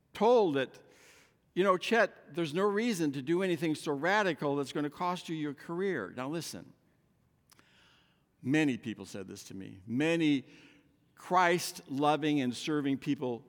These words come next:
said these words to me, "You are just three months from being vested for your retirement. Three months. You've gotta be a good steward of what God has given you. Just wait, do something later, but at least get to your tenure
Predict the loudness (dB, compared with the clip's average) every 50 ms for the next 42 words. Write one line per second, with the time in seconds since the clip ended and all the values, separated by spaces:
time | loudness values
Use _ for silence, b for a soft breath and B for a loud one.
0 | -20 -16 -10 -4 -2 0 2 2 0 -2 -2 -2 -2 -2 -2 -4 -4 -4 -4 -4
1 | -6 -10 -10 -8 -6 -6 -8 -10 B B B B B B -6 -2 0 0 0 0
2 | -2 -4 -6 -6 -8 -12 -12 -10 -6 -4 -2 0 0 0 0 0 -2 -4 -6 -8
3 | -6 -4 -4 -2 -2 -2 -4 -4 -4 -6 -6 -6 -8 -12 -14 -14 -12 -12 -12 -12
4 | -10 -12 -12 -10 -8 -6 -6 -6 -6 -8 -10 -14 -16 _ -16 -8 -4 -2 0 0
5 | 2 0 0 -2 -2 -4 -10 -12 -14 -14 -14 B B B B B B B -4 -4
6 | 0 2 4 4 4 4 4 4 4 4 4 4 2 0 0 -4 -6 -4 -2 0
7 | 0 0 -2 -4 -6 -6 -4 -2 -2 -2 -2 -2 -6 -10 -8 -6 -4 -4 -2 -2
8 | -4 -4 -4 -8 -10 -12 -8 -6 -6 -6 -6 -8 -6 -2 0 0 0 -2 -2 -4
9 | -4 -4 -4 -4 -4 -4 -2 -2 0 0 0 0 -2 -2 -2 -2 -4 -2 -4 -4
10 | -2 -2 -2 -2 -2 -6 -6 -2 -2 -2 -2 -2 -6 -6 -6 -6 -8 -8 -8 -6
11 | -4 -2 -2 -2 -4 -4 -6